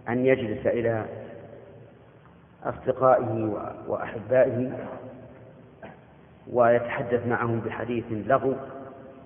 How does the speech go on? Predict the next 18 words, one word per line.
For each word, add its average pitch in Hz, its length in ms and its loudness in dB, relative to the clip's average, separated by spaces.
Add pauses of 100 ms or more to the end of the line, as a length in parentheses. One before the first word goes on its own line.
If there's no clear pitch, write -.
(1300)
ليس 135 160 4
فيه 113 360 -4
فائدة. 98 440 -6 (2000)
الوجه 139 260 8
الثالث، 147 520 8
وهو 127 340 8 (540)
أضرها 135 460 4
على 113 240 2
طالب 107 340 -2
العلم، 127 240 0 (1200)
أن 127 160 2
لا 156 120 10
يكون 139 300 6
له 123 440 4
هم 120 380 2 (880)
إلا 123 320 4
تتبع 107 640 0
أقوال، 107 260 0